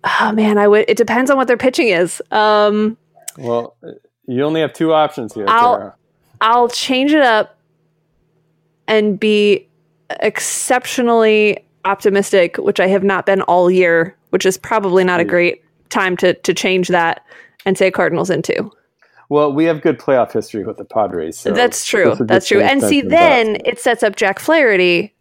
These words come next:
Speaker 2: For
Speaker 1: for the
Speaker 2: game
Speaker 1: next
Speaker 2: one?
Speaker 1: series.
Speaker 2: Yeah.
Speaker 1: <laughs>
Speaker 2: Fine with me. Yeah.
Speaker 1: All right. Well, if any of you have any other ideas, uh, or predictions or questions, please feel free to let us know. Alex, uh, we've gone a little bit long tonight, but it's sort of like a, a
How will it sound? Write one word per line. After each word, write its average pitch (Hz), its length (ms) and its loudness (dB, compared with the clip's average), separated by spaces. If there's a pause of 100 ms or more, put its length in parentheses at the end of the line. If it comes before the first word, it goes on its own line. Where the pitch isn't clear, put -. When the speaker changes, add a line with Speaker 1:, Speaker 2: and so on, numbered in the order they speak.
(280)
Speaker 2:
For 104 80 -6
Speaker 1:
for 110 80 -4
the - 60 6
Speaker 2:
game 98 80 2
Speaker 1:
next 98 180 0
Speaker 2:
one? 101 60 -6
Speaker 1:
series. - 440 -10
Speaker 2:
Yeah. 85 200 -6 (460)
Speaker 1:
<laughs> - 880 -2 (100)
Speaker 2:
Fine 120 180 0
with 143 140 -2
me. 165 60 0 (340)
Yeah. 107 60 -4
Speaker 1:
All 214 260 2
right. 214 280 2
Well, 220 380 2
if 220 220 0
any 269 320 0
of 214 100 2
you 247 140 4
have 202 160 2
any 208 220 4
other 202 480 2
ideas, 185 720 0 (440)
uh, 185 360 0
or 190 160 2
predictions 190 760 -2
or 175 260 0
questions, 160 800 -4
please - 320 0
feel 208 140 0
free 240 160 -2
to 226 60 2
let 208 120 4
us 185 140 0
know. 233 220 2
Alex, 214 340 -2 (400)
uh, 226 180 2
we've 202 160 -14
gone 254 160 0
a 202 80 0
little 226 260 2
bit 294 140 2
long 196 240 0
tonight, 196 380 -2
but 196 280 2
it's 190 260 -4
sort 226 280 0
of 208 160 0
like 190 140 2
a, 175 260 2
a 165 160 0